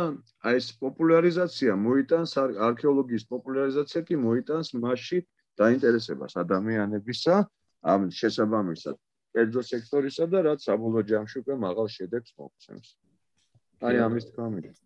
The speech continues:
Speaker 2: ძალიან დიდი მადლობა, მოკლედ, და, რა ვიცი, გულით გისურვებთ ყველას წარმატებას, ვინც ამ
Speaker 1: ძალიან
Speaker 2: საქმეს
Speaker 1: დიდი
Speaker 2: აკეთებთ.
Speaker 1: მადლობა.
Speaker 2: და,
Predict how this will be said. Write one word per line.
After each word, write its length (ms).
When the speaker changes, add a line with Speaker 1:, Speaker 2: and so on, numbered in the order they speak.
Speaker 2:
ძალიან 400
დიდი 200
მადლობა, 500
მოკლედ, 500
და, 180
რა 160
ვიცი, 320
გულით 340
გისურვებთ 420
ყველას 280
წარმატებას, 640
ვინც 220
ამ 180
Speaker 1:
ძალიან 340
Speaker 2:
საქმეს 260
Speaker 1:
დიდი 100
Speaker 2:
აკეთებთ. 460
Speaker 1:
მადლობა. 220
Speaker 2:
და, 220